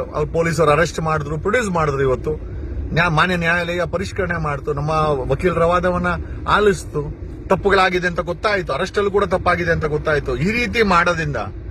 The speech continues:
ನನಗ್ ಗೊತ್ತಿಲ್ಲ, ಆ, ಆ ಪಾಪ ಪೊಲೀಸವ್ರ ಮೇಲೆ ನೀವು ಹಾಕುವಂತ ಒತ್ತಡ. ನಾನು ಎಲ್ಲ ಪೊಲೀಸರು ಕೆಟ್ಟವ್ರು ಅಂತ ಹೇಳಕ್ ಹೋಗಲ್ಲ.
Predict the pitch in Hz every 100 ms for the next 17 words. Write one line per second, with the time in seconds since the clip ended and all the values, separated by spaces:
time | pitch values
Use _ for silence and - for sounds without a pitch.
0 | - - - - - - - - - 180
1 | 220 185 214 202 180 147 - 147 165 165
2 | 185 151 170 202 220 208 196 196 190 180
3 | 175 160 175 160 160 147 139 143 123 135
4 | - - 190 214 170 208 208 196 208 208
5 | 208 202 220 214 196 196 190 175 165